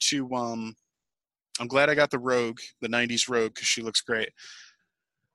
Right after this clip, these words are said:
Uh, I think the next wave is gonna be big with, um, some of the characters that are in that. Uh, there's a Psylocke in that wave that I'm excited about, and I hope I can find.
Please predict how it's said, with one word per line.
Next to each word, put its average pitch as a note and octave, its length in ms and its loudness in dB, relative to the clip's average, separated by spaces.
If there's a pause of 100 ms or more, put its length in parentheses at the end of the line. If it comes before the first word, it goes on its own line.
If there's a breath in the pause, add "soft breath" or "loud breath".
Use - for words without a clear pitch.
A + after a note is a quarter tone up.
(180)
Uh, B2+ 880 2 (440 loud breath)
I C3 80 -6
think F3 360 -2
the C#3 140 0
next C#3+ 320 4
wave D3 240 4
is A#2 120 4
gonna A#2+ 180 -2
be A#2 100 0
big A#2 340 2
with, A2 300 -2
um, G#2 400 -8 (1400)
some C#3 180 4
of C3 40 0
the C3 40 -2
characters B2 420 0
that A#2 100 -4
are A#2 120 0
in A2 100 -6
that. A2 260 0
Uh, A2 140 2
there's A2+ 160 0
a A#2 40 0
Psylocke A#2+ 520 2
in B2+ 80 -6
that A#2+ 160 -2
wave B2+ 400 -4
that B2 100 -4
I'm A#2+ 100 -4
excited B2 360 2
about, C3 360 -2
and A#2 120 -4
I A2+ 40 0
hope A#2+ 200 -2
I A#2+ 40 -4
can A#2 120 -10
find. B2 440 -6